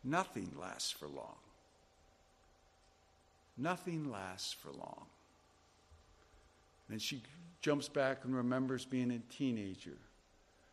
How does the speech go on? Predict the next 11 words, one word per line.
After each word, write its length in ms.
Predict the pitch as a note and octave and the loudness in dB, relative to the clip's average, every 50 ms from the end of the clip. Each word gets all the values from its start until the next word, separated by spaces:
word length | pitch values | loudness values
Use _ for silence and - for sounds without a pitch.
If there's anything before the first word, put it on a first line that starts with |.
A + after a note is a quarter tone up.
| - - - | -20 -8 -4
down 220 | A2+ A#2+ C3+ C#3+ | 0 2 2 2
at 100 | C#3+ C#3 | 2 2
the 100 | C#3+ C#3 | 0 -4
Chinese 600 | - - - C#3 C3+ C#3 C3+ C3+ C3+ B2+ B2+ - | -4 -2 0 2 2 4 4 4 4 2 2 -2
cafe. 680 | - - B2+ A#2+ A#2 A#2 A2 - - G2 E2+ - - - - - - - - - - - - - - - - - - - - - - - - - - _ - - - | -2 2 4 4 4 4 2 0 -4 -6 -6 -6 -8 -14 -18 -20 -20 -20 -20 -20 -20 -20 -20 -20 -20 -20 -20 -20 -20 -20 -20 -20 -20 -20 -20 -20 -20 _ -16 -6 0
We 160 | C3 C3+ C3+ C3 | 4 4 6 6
were 220 | A#2+ B2+ B2 A#2 | 6 4 2 2
spinning 600 | - - - - - - D3+ E3+ F#3 G3 G3 F#3+ | 2 2 2 0 2 4 4 6 6 6 4 4
on 220 | F#3 F3+ F3+ F3 | 2 2 2 2
our 220 | F3 E3+ E3+ E3+ D3+ | 0 0 0 -2 -2
dimes 1040 | C3 B2 B2+ G#2 G#2+ G#2+ G2+ G2 F#2 - - A1+ - - - - - - - - | -2 -2 -2 0 0 0 0 -2 -2 -4 -8 -10 -10 -8 -8 -6 -6 -6 -8 -10